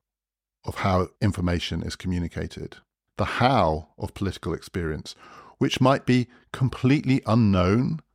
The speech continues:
to the intellectual commentator who doesn't experience it in the same way as many people, most people, all sorts of different kinds of people who are nothing like the intellectual commentator. And if you take experience for granted, you will literally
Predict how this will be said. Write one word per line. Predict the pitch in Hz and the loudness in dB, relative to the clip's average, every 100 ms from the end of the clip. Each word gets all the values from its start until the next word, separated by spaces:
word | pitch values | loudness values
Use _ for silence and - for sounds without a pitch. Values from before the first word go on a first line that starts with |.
| - | -10
to | 95 | -2
the | 98 | 0
intellectual | 95 101 95 - 95 | 0 0 -4 -4 -6
commentator | - 92 92 90 85 113 | -2 -2 -2 -4 -6 -6
who | - 117 | -2 0
doesn't | - 104 110 113 | 2 2 2 -2
experience | 127 - 127 120 123 - | -4 -4 0 2 0 -2
it | - | -2
in | 127 | 0
the | 120 | 0
same | 131 127 | 0 0
way | 131 156 110 90 - - | 2 2 0 -2 -8 -6
as | 87 117 | -2 2
many | 170 160 | 4 2
people, | - 92 - 82 - _ | 0 -6 -8 -12 -16 _
most | 101 135 151 - | 2 2 2 -4
people, | 95 - - - _ _ | -8 -6 -10 -10 _ _
all | 113 | 0
sorts | 101 135 - 113 | 2 2 0 0
of | |
different | 113 - - | -2 -2 -4
kinds | - 151 156 | 2 2 2
of | 92 | -2
people | 98 90 - | -6 -6 -4
who | - | 2
are | 104 | 4
nothing | 104 - 107 | 4 2 2
like | 110 151 - | 2 2 -2
the | 92 | -6
intellectual | 92 - 95 - - | -6 -4 -8 -10 -14
commentator. | - 90 90 - - - 104 - _ _ _ _ - | -10 -8 -8 -10 -12 -14 -18 -20 _ _ _ _ 0
And | 120 | 2
if | 131 170 | 2 2
you | 156 | 2
take | 160 190 | 4 2
experience | - - 131 117 107 | -2 0 2 2 0
for | - | -4
granted, | 98 104 104 - 87 107 - _ _ _ _ | 0 2 2 0 -8 -10 -12 _ _ _ _
you | 101 120 | 0 2
will | 143 143 | 4 4
literally | 113 98 - - 80 82 98 135 | 6 4 0 -6 -6 -6 -6 -8